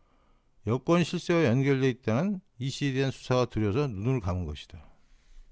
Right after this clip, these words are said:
에, 그러면 대체 이혁진이랑 친하다는 사람은 누구일까? 이혁진이 백으로 삼는 사람은 누구예요?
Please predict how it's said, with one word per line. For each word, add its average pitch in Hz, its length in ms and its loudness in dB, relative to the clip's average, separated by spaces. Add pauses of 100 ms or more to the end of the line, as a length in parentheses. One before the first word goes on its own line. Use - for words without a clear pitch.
(1400)
에, 85 40 -14 (1300)
그러면 175 400 -4 (260)
대체 - 320 -4
이혁진이랑 143 640 0
친하다는 160 480 -4
사람은 117 260 -2
누구일까? 82 580 -10 (3000)
이혁진이 151 480 -2
백으로 175 260 0
삼는 143 260 0
사람은 123 280 -2
누구예요? 80 320 -12